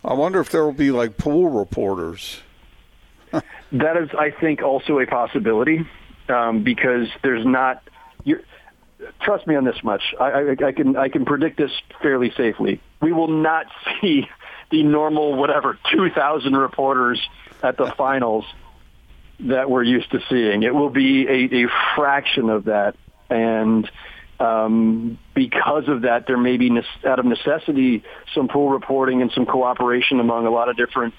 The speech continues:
Speaker 2: media outlets. Uh, again, something we'll, we'll hopefully figure out more about in, in the next several weeks.
Speaker 1: Jake, I've always considered Howard a smart man, and, uh, uh, his last thought or two there confirms it even more to me.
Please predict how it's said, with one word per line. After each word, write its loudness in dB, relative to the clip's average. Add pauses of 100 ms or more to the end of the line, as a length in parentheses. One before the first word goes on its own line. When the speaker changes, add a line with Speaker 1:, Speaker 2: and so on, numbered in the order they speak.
Speaker 2:
media 2
outlets. 0 (260)
Uh, 2
again, 0 (240)
something 0
we'll, 2
we'll 0
hopefully 0
figure -2
out -2
more 2
about 0
in, 0
in 0
the 2
next 0
several -2
weeks. 0 (680)
Speaker 1:
Jake, -2
I've 0
always 0
considered 0
Howard 0
a 0
smart -2
man, -2
and, -4
uh, -2
uh, -4
his -4 (180)
last -4
thought -4
or -6
two -4
there -2
confirms -6
it -8
even -10
more -8
to -10
me. -14